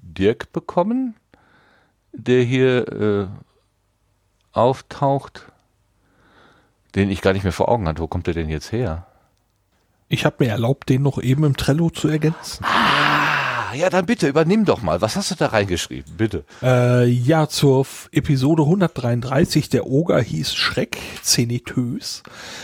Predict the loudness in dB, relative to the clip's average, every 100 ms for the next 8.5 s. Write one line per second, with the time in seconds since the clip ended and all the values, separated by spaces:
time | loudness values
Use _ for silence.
0 | -10 0 2 4 2 0 -2 -2 -6 2
1 | 4 4 2 -6 -8 -8 -10 -10 -2 2
2 | 4 4 2 -2 -14 _ -2 0 0 -4
3 | 0 2 2 0 -4 -4 -2 -2 -2 -2
4 | -4 -4 -8 -6 -4 -4 -6 -4 -4 0
5 | 0 0 -2 -4 -4 -4 -4 -6 -8 -18
6 | -18 -16 -14 -14 -2 2 4 4 4 2
7 | 2 2 2 2 2 2 0 2 2 4
8 | 2 0 -4 -2 -2